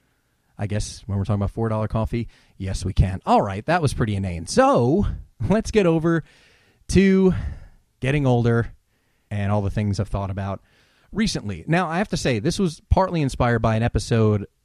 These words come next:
of, uh, the podcast Penn Sunday School, starring Penn Jillette, that I listened to a few weeks ago, because Penn brought up an interesting point. He had just seen World War Z,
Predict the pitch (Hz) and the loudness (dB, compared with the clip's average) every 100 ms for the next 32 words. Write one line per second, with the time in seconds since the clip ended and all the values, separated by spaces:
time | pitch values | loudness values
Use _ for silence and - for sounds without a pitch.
0 | _ 104 104 101 104 101 98 101 123 - | _ -4 -2 -2 -2 -4 -4 -2 -4 -2
1 | 117 - - 135 120 156 165 101 - 95 | -4 -2 -2 0 0 -2 -4 -6 -6 -6
2 | 110 - 101 95 117 98 95 107 - _ | -4 -4 -4 -2 -2 -2 -4 -4 -6 _
3 | _ _ 120 123 123 117 117 107 117 151 | _ _ -2 0 0 2 2 2 2 0
4 | - 98 95 113 143 160 - - - 185 | 0 -2 -2 0 0 -2 -2 -4 2 4
5 | 170 151 - 123 127 120 120 - 123 - | 4 0 2 2 2 0 -2 -4 -4 -2
6 | 208 156 85 - _ _ _ _ 117 131 | 0 -2 -4 -12 _ _ _ _ -2 0
7 | 110 - 170 - 165 127 131 113 113 107 | -2 0 0 2 2 4 4 4 4 4
8 | 107 104 85 | 2 0 -4